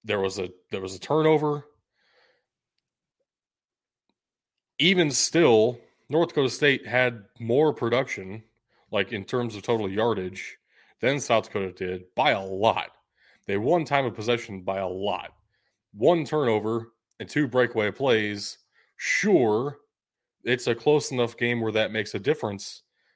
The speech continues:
but also I, A, don't think that happens again, and B, I'm not sure it's that close this time around. North Dakota State is playing like the better team as of late.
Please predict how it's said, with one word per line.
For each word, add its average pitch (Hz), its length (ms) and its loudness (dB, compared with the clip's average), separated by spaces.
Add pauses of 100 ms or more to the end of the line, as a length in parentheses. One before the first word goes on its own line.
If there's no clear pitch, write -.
(180)
but 110 120 0
also 123 380 2
I, 107 300 -2 (220)
A, 107 240 2
don't 110 260 -2
think 104 160 -6
that 98 160 -6
happens 113 340 -4
again, 95 420 -10
and 92 160 -12
B, 101 400 -4 (420)
I'm 135 140 0
not 131 160 2
sure 110 220 -2
it's 98 160 -6
that 107 320 2
close 165 320 2
this 104 160 -6
time 98 200 -2
around. 95 320 -2
North 127 180 -4
Dakota 107 220 -2
State 113 360 0
is 113 600 2 (480)
playing 117 420 4
like 104 220 0
the 104 100 -4
better 104 280 0
team 104 440 -4
as 98 200 -4
of 92 140 -8
late. 95 420 0